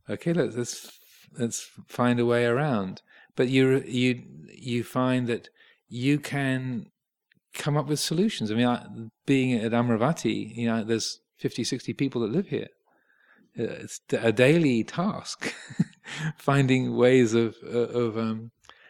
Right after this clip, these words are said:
of compromise and, and a sense of, uh, of finding a sense of accord when people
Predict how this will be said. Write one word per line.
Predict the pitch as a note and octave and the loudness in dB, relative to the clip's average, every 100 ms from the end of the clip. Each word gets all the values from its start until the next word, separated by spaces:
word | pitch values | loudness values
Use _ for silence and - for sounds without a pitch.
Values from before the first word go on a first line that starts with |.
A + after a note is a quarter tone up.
| _ _ - | _ _ -6
of | A#2 - | -4 0
compromise | D#3+ - B2 G2 F#2+ A2 | -2 0 -2 0 -2 -4
and, | G#2 G2+ | -6 -8
and | G#2 G#2+ G#2+ G#2 | -8 -6 -6 -8
a | G#2 - | -10 -8
sense | - A#2 A2 | -4 -2 -2
of, | A2+ G2+ - - | -4 -4 -8 -12
uh, | A2+ G#2+ G#2+ A2 | -6 -6 -6 -8
of | A#2 G2+ - - | -12 -12 -16 -4
finding | B2 B2 A#2 | 0 2 2
a | |
sense | A2+ A#2+ A2+ | 2 0 0
of | A2+ G2 | -2 -4
accord | G2 - D3+ B2+ | -6 0 4 4
when | G#2+ G#2 | 2 0
people | A#2 A2+ A2 G#2 | -4 -6 -6 -8